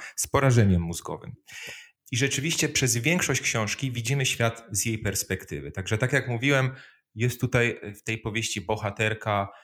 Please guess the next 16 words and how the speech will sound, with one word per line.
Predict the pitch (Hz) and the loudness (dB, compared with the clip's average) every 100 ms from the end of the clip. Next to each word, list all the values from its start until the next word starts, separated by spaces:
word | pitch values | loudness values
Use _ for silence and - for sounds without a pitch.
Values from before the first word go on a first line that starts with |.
| _ - 98 | _ -20 -20
która | - 107 101 101 98 95 104 | -10 -4 0 2 2 0 0
nie | 117 | -2
wpisuje | - - 107 117 110 | -2 -6 -6 -2 -2
się | 95 101 | -2 -2
w | |
taki | 101 - 98 95 - | -2 -4 -4 -4 -2
standardowy | - 104 98 90 101 95 | -2 0 2 4 2 4
model | 104 101 92 | 6 6 4
społeczeństwa. | - 92 92 - 78 - - - 98 | 2 2 4 2 -2 -6 -14 -14 0
Nie | 107 101 | 6 6
ma | 90 | 6
wielu, | 90 82 - - | 0 -10 -12 -6
wielu | 98 90 | -4 -4
książek | - 90 90 85 - - - - | -4 -4 -4 -4 -10 -18 -14 -8
o | - | -6
osobach | 95 - 85 87 87 | -4 -6 -4 -4 -4